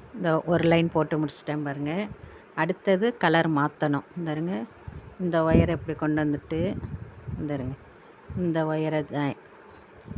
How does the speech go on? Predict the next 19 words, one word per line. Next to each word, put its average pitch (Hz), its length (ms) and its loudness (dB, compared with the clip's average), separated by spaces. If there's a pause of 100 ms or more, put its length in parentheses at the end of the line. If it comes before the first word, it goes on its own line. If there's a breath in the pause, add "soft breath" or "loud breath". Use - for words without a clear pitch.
(1900)
இப்படி 170 200 -10 (120)
திருப்பி 175 300 -10
விட்டுக்கணும். 139 440 -10 (1000)
திருப்பிட்டு 185 560 -6
இந்த 175 160 -4 (100)
ஒயரை 165 280 -4
இப்படி 151 240 -10
கொண்டு 143 220 -6
வரணும். 135 280 -12 (1700)
இதுல 156 240 -4 (1200)
ரெண்டு 165 320 -4
சங்கிலி 170 420 -4
போட்டு, 160 300 -6 (1900)
இந்த 165 160 -14
இருங்க, 139 200 -10 (680)
திருப்பி 180 280 -10 (120)
இந்த 175 160 -2 (140)
ஒயரையும் 190 580 0
சேர்த்தே 202 480 0